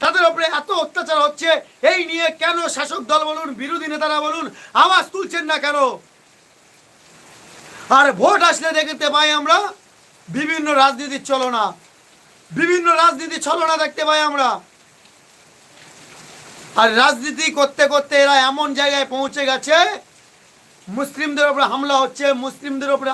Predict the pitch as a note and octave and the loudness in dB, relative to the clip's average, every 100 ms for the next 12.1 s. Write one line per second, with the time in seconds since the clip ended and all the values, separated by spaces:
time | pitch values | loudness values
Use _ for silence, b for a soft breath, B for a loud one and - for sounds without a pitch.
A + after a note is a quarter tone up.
0 | A3 - D#4 D4+ C#4+ C4+ - D4 D4 D4 | -6 -6 -2 0 0 -2 0 0 0 -4
1 | B - C#4 D#4+ D4+ D4+ D4+ D4+ D4 - | B 0 2 2 -2 -4 -2 -2 -2 -6
2 | C#4+ D4 C#4+ - C#4+ F4 F4 D4+ D#4+ D#4+ | 2 2 2 2 2 4 0 -4 -4 0
3 | D4+ - - D4+ E4 F#4 - B B D#4+ | 0 0 0 2 4 2 -4 B B 0
4 | E4 F4+ F4 D#4+ E4 D#4 D4+ - D4 D4 | 2 4 4 2 -2 -2 -4 -4 -4 0
5 | C4+ - C#4 C#4+ C4 G3+ - _ _ _ | -2 -2 -4 2 2 2 -6 _ _ _
6 | _ _ _ _ _ _ _ - - - | _ _ _ _ _ _ _ -20 -20 -20
7 | - - - - - - D4+ G#4 G4+ F#4 | -20 -20 -20 -20 -14 2 4 6 4 2
8 | F4+ F4+ F4 F4 E4+ - E4 E4+ D#4+ E4+ | 0 0 2 0 0 0 2 2 0 -2
9 | D#4+ C4 - - _ _ _ _ _ _ | 0 0 -2 -18 _ _ _ _ _ _
10 | _ - - - - - - - - - | _ -20 -20 -20 -20 -20 -20 -20 -20 -20
11 | - - - - - - C4 G3 C#4+ D4 | -20 -20 -20 -20 -4 2 4 4 2 2
12 | D#4+ | 2